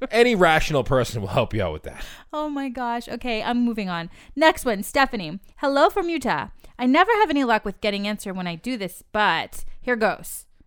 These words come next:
Speaker 1: Uh-oh.
Speaker 2: By the way, if you wanna get on the podcast, throw in the beginning, "I never have any luck getting it, my answer, my question <laughs> answered on the podcast."
Speaker 1: Uh-oh.
Speaker 2: And we're gonna bump you to the bo-, top of the list.
Speaker 1: Whoops. Okay.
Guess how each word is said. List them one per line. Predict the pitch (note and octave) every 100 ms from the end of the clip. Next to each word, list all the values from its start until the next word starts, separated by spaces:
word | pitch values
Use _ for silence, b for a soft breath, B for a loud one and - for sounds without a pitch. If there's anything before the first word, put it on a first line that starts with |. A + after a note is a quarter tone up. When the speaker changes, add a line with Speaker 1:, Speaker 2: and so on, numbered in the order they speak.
| _ _ -
Speaker 1:
Uh-oh. | G3+ - - -
Speaker 2:
By | C3+ D#3+
the |
way, | E3 G2+
if | A#2
you | B2+
wanna | D#3+ D#3+
get | D#3+
on | D3+
the |
podcast, | C3 B2+ C3+ D3+ D3 - - -
throw | B2 C#3+ D#3+
in | D3
the |
beginning, | B2 A#2+ A#2 -
"I | A2+
never | A#2+ F#3+ A#3
have | G3 E3+
any | C#3+ B2+
luck | A#2 G#2+ -
getting | B2 A2+
it, | A2+ A#2
my | A#2
answer, | A#2 A#2+ - A#2
my | A#2
question | - C#3 C3 B2
<laughs> | -
answered | C#3+ - D3
on | C3
the | -
podcast." | B2 A#2 - F3 E3+
Speaker 1:
Uh-oh. | D4 - A3 G#3+ C4 -
Speaker 2:
And | D3
we're | D#3+
gonna | F#3+
bump | F3 E3
you | D#3+
to | C#3+
the | C3
bo-, | B2+ C#3 -
top | A#2+ A2+
of | G#2+
the |
list. | F#2+ - -
Speaker 1:
Whoops. | C#4 C#4 C#4 - - B B
Okay. | C#4 B3+ G#3